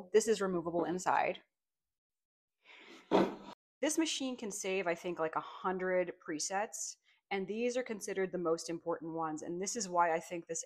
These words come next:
air fryer is so awesome, because it has a Pop-Tart setting.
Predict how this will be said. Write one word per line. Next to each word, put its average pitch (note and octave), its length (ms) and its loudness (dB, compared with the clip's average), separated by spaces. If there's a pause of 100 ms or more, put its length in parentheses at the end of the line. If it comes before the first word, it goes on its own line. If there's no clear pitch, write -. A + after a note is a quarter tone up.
air C#3 120 -4
fryer F3 380 2
is D#3+ 180 0
so E3 200 0
awesome, D3+ 440 -2 (320)
because A3+ 720 2 (680)
it G#4 180 6
has C5+ 380 10
a - 120 -8
Pop-Tart A3+ 640 10
setting. - 680 0